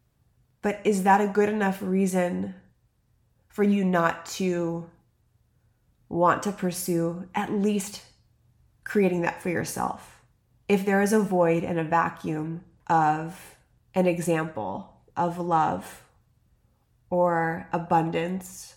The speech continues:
or security or connection or stability or achievement or peace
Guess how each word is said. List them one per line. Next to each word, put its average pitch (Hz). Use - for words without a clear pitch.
or 190
security 185
or 196
connection 185
or 196
stability 180
or 196
achievement 196
or 202
peace -